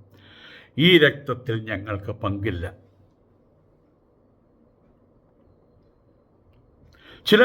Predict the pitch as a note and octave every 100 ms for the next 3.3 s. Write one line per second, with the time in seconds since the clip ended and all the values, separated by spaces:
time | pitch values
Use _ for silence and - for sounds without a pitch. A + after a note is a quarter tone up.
0 | A#3 A3+ A#3 A#3 A3 F#3 B2+ F#2 - -
1 | _ _ _ _ _ _ _ E3 F#3 F3
2 | D#3 E3 E3 E3 D#3 B2 B2+ A2 G2+ F#2+
3 | - E2+ G2